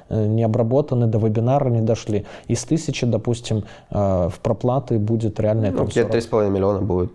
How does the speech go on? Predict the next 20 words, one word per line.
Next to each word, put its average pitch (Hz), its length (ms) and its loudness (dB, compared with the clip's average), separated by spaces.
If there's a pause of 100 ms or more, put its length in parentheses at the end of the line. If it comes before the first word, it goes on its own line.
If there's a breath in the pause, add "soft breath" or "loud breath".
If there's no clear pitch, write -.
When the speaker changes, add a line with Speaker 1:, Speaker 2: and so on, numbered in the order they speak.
(140)
Speaker 2:
э, 95 680 0
на 98 120 0
счету - 360 -4
итого. 92 360 -4 (560)
Speaker 1:
Ну, 117 120 -2
короче, 117 320 -2
тридцать-сорок 117 560 -2
продаж. 101 480 -2
Speaker 2:
Да. 90 240 -2 (720)
И, 101 100 0
соответственно, 98 580 -2
там, 95 160 -2
чем 104 220 -2
больше, 110 400 -2
ну, 139 240 2
вот 101 180 0
по - 80 -6
факту 110 320 -4
все - 180 -8
запуски, 101 580 -2